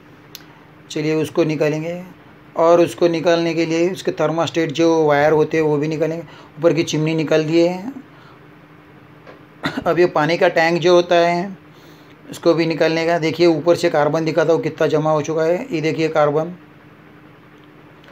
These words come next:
ये पूरा carbon जमा हो चुका है, इसी की वजह से वो काला धुआं मार रहा था। काला धुआं किस लिए मार रहा था वो भी आगे बताऊंगा मैं। इस burner की वजह से लगा, काला धुआं मार रहा था।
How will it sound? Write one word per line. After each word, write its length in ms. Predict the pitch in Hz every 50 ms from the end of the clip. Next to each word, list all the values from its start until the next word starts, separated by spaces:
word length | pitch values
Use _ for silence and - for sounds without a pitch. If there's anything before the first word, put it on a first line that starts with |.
| - - - - - - -
ये 60 | 156
पूरा 440 | - - 160 160 160 160 165 170 156
carbon 640 | 151 151 151 147 143 147 151 156 156 156 156 156 156 139
जमा 240 | 147 143 147 147
हो 100 | 151 151 147
चुका 240 | - 156 151 - 160
है, 120 | 160 160
इसी 200 | 151 - - 175
की 80 | 160 175
वजह 200 | 165 151 165 165
से 100 | - 175
वो 80 | 170 165
काला 260 | - 156 151 156 151
धुआं 240 | 139 139 143 151 151
मार 180 | 147 143 143 143
रहा 140 | 143 147 147
था। 160 | 147 - - - - - - - - - - - - - -
काला 220 | 165 156 170 175
धुआं 220 | 170 156 170 180 170
किस 260 | 170 180 175 - -
लिए 280 | 185 185 180 170 175 175
मार 180 | 170 165 165 160
रहा 120 | 165 165
था 100 | 156 170
वो 160 | 170 160 160 160
भी 120 | 160 160
आगे 260 | 156 151 151 143 156 151
बताऊंगा 420 | 151 151 - 147 147 143 147 147
मैं। 300 | 151 156 175 180 185 196 - - - - - - - - - - - - - -
इस 80 | - -
burner 380 | 139 143 147 147 151 160 165 165
की 140 | 160 - 170
वजह 200 | 165 160 165 156
से 120 | - 160
लगा, 420 | 151 151 151 151 151 165 170 175 190 - - - - - - - - - - - - - - - - - -
काला 220 | 156 156 156 151
धुआं 240 | 143 139 147 147 147
मार 200 | 147 143 143 139
रहा 140 | 143 143 143
था। 180 | 143 156 160